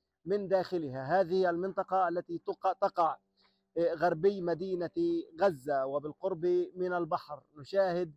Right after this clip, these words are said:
كيف أن قوات الاحتلال الإسرائيلي حولتها إلى منطقة خراب في استهدافاتها المتكررة لهذه المناطق. هذه المنطقة وهذا المنزل الذي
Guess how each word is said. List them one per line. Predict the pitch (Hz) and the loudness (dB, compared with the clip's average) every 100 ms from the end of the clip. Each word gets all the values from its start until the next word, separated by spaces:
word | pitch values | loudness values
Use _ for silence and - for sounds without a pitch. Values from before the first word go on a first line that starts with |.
| _ _ _ - | _ _ _ -4
كيف | 185 - | -4 -2
أن | 175 196 170 | -4 -2 -4
قوات | - 165 175 160 | -2 -2 -2 -4
الاحتلال | 143 - 165 175 160 | -14 -8 -2 -2 -2
الإسرائيلي | 139 147 147 156 196 185 175 180 - _ _ | -8 -10 -6 -6 -2 0 0 -2 -6 _ _
حولتها | 156 156 185 190 175 180 | -4 0 2 2 2 2
إلى | 175 175 | 2 0
منطقة | 170 165 - 175 170 | -2 -4 -6 -6 -6
خراب | 160 165 175 185 165 _ | -4 0 4 2 0 _
في | 175 190 196 190 180 - _ _ 175 | -10 -8 -6 -8 -10 -14 _ _ -12
استهدافاتها | - 180 165 160 180 196 190 160 139 135 131 - _ _ _ _ - | -8 -6 -2 0 0 4 2 2 -6 -6 -6 -10 _ _ _ _ 0
المتكررة | 185 190 185 170 - 180 180 175 175 175 - | 2 2 0 -2 0 2 2 2 4 2 -2
لهذه | 165 170 175 151 165 160 | -2 2 2 0 0 2
المناطق. | 156 151 139 123 - - | 0 -2 -4 -8 -12 0
هذه | 175 185 196 185 185 175 _ _ _ - | 2 4 2 2 0 -2 _ _ _ -6
المنطقة | 170 175 175 196 202 185 180 185 | -2 0 0 -2 -4 -4 0 2
وهذا | 175 170 190 160 170 | 2 2 2 0 -2
المنزل | 170 175 185 175 151 | -2 -4 -2 -4 -2
الذي | 160 170 170 175 170 | -2 -2 -2 -4 -6